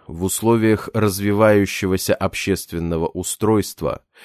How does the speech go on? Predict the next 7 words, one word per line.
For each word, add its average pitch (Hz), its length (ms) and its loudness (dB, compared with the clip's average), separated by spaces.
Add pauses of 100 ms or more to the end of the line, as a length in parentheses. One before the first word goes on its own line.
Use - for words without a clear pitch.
(140)
невозможно 113 760 2
сохранять 101 720 0
установившиеся 98 1120 -2
и 101 160 -2
утвердившиеся 92 1080 -2
цели 82 460 0
предназначения. 80 1200 -6